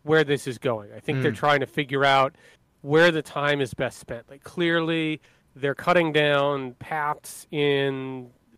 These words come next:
Speaker 1: the rest of Act eight. We know about
Speaker 2: Yeah.
Speaker 1: that. We haven't seen a variant in forever.
Speaker 2: No.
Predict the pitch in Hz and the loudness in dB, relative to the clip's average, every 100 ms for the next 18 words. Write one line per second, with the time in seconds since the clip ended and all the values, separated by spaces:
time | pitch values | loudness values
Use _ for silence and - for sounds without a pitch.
0 | 208 202 160 143 139 - 143 131 - 120 | -20 -12 -6 -4 -4 -4 -6 -6 -6 -6
1 | 123 - 135 127 117 107 120 180 170 160 | -6 -8 -6 -4 -6 -8 0 4 4 4
2 | 156 _ _ _ 160 151 139 135 151 127 | 0 _ _ _ -6 -6 -4 -8 -12 -12
3 | 120 123 135 139 139 135 131 - _ _ | -10 -2 2 4 2 0 -4 -20 _ _
4 | _ _ 185 185 151 156 143 135 135 131 | _ _ 0 2 0 0 2 2 2 0
5 | 127 107 98 95 | 0 -6 -10 -12